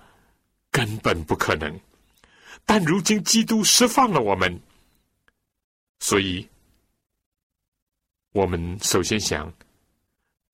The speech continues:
怎么能够释放我们呢？我们说要认识耶稣，而且呢，要从经验当中去认识他，从圣经的记载当中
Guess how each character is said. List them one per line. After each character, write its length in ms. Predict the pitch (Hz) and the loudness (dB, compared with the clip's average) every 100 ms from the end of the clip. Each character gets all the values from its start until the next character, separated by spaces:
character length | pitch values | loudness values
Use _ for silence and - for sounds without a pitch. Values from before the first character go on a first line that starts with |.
| - | -2
怎 160 | 165 | 0
么 80 | 160 | 2
能 120 | 196 | 0
够 140 | 180 185 | 0 2
释 220 | - 196 | 2 0
放 260 | - 240 175 | 4 2 2
我 100 | 117 | -4
们 140 | 127 | -6
呢？ 80 | 156 - _ _ _ _ _ _ _ _ _ | -10 -12 _ _ _ _ _ _ _ _ _
我 120 | 107 | 2
们 120 | 104 | 2
说 320 | 113 117 110 - - | 2 4 4 2 -2
要 140 | 113 120 | 2 2
认 220 | 160 139 | 2 0
识 200 | - 107 | 0 0
耶 140 | 92 | 0
稣， 340 | 90 - 101 - - _ _ _ _ _ _ _ | 2 0 0 -4 -12 _ _ _ _ _ _ _
而 160 | - 131 | 2 4
且 180 | - 110 | 4 2
呢， 160 | 117 123 _ _ _ _ _ _ _ | 0 -4 _ _ _ _ _ _ _
要 100 | 131 123 | 2 4
从 200 | 113 110 | 2 -2
经 360 | - 233 262 262 | 0 2 2 2
验 160 | 190 | 2
当 180 | 135 117 | 2 2
中 180 | 113 113 | 0 -2
去 360 | - 113 92 - - _ - | -2 -2 -2 -6 -16 _ 2
认 260 | 196 151 | 2 4
识 200 | 101 - | 0 -2
他， 200 | - - - _ _ _ _ _ _ _ _ _ _ _ _ _ _ _ | -4 -8 -10 _ _ _ _ _ _ _ _ _ _ _ _ _ _ _
从 220 | - 95 | -4 0
圣 320 | - - 185 120 | 2 2 2 0
经 180 | 160 | -2
的 80 | 139 | -4
记 260 | 113 - 180 | -2 -2 0
载 160 | 101 76 | -4 -4
当 180 | 92 87 | -4 -2
中 240 | 92 | -4